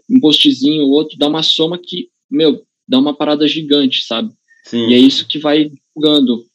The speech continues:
Speaker 1: né? Então, meu, se você tem três seguidores ou dez mil, mano, são três pessoas ou dez mil que você pode
Speaker 2: Incentivar.
Speaker 1: mostrar a calistenia, né?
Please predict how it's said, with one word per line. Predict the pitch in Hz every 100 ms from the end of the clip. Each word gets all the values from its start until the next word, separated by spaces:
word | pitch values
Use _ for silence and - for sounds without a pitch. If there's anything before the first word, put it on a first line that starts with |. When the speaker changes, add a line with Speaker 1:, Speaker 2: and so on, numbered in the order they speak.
| _
Speaker 1:
né? | 113 123
Então, | 117 127 127
meu, | 135 131 123 139 131
se | -
você | - 139
tem | 151 151
três | - 147 156 151
seguidores | 131 120 123 143 135 113
ou | 123
dez | 120 139 135
mil, | 120 139 160 - _ _ _ _ _ -
mano, | 143 110 101 _ _ _
são | - 127
três | 147 156 160
pessoas | 156 - 151 156 - -
ou | 131 135
dez | 139 135
mil | 127 143
que | 143
você | 143 143
pode | 147 139 139 131 143 139 147 _ _ _
Speaker 2:
Incentivar. | - 98
Speaker 1:
mostrar | 151 151 156 147
a | 160
calistenia, | 170 160 175 170 151 131
né? | 113